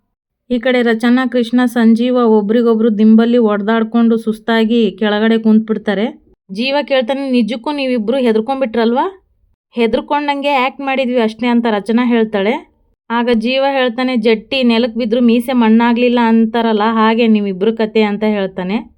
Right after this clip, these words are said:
ಅಷ್ಟ್ರಲ್ಲಿ ರಚನನಿಗೆ ಒಂದ್ ಫೋನ್ ಬರುತ್ತೆ. ಫೋನ್ ನೋಡ್ತಿದ್ದಾಗೆ, "ಐ-, ಅರೆ, ಬಿಗ್ ಬಾಸ್ ಫೋನ್ ಮಾಡ್ತಾ ಇದ್ದಾನೆ, ಹಲೋ ಬಿಗ್ ಬಾಸ್" ಅಂತ ಹೇಳ್ತಾಳೆ. ಆಗ ಕೃಷ್ಣನ ಹತ್ರ ಮಾತಾಡಕ್ಕೆ ಫೋನ್ನ ಕೊಡ್ತಾಳೆ.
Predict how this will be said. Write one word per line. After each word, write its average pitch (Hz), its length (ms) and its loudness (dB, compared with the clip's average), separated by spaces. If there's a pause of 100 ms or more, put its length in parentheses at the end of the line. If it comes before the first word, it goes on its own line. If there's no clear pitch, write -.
(500)
ಅಷ್ಟ್ರಲ್ಲಿ 247 520 -2
ರಚನನಿಗೆ 247 600 0
ಒಂದ್ 240 260 2
ಫೋನ್ 240 260 0
ಬರುತ್ತೆ. 233 360 0
ಫೋನ್ 240 340 0
ನೋಡ್ತಿದ್ದಾಗೆ, 226 720 0 (540)
"ಐ-, 226 240 2
ಅರೆ, 233 300 0
ಬಿಗ್ 220 260 -4
ಬಾಸ್ 269 220 -2
ಫೋನ್ 262 240 -4
ಮಾಡ್ತಾ 247 280 -2
ಇದ್ದಾನೆ, 233 280 0
ಹಲೋ 233 320 0
ಬಿಗ್ 214 260 -2
ಬಾಸ್" 233 220 0
ಅಂತ 220 200 2
ಹೇಳ್ತಾಳೆ. 220 480 0 (500)
ಆಗ 233 220 0 (220)
ಕೃಷ್ಣನ 240 380 0
ಹತ್ರ 240 200 -2
ಮಾತಾಡಕ್ಕೆ 220 580 0
ಫೋನ್ನ 220 360 2
ಕೊಡ್ತಾಳೆ. 214 480 -4